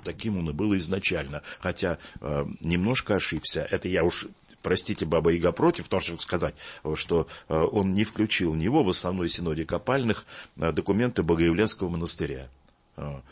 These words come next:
то есть синодик опальных духовных лиц. И это не по небрежности. Это не по небрежности,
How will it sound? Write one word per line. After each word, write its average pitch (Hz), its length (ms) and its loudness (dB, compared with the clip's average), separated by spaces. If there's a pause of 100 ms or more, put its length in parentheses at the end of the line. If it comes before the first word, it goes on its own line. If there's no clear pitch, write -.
(140)
то 82 100 -2
есть 82 140 2
синодик 92 420 0
опальных 98 400 0
духовных 87 540 -2
лиц. - 280 -10 (120)
И 127 80 2
это 156 400 2
не 151 140 4
по 156 120 2
небрежности. 127 960 4 (1120)
Это 101 180 2
не 117 120 4
по 117 100 -4
небрежности, 110 840 2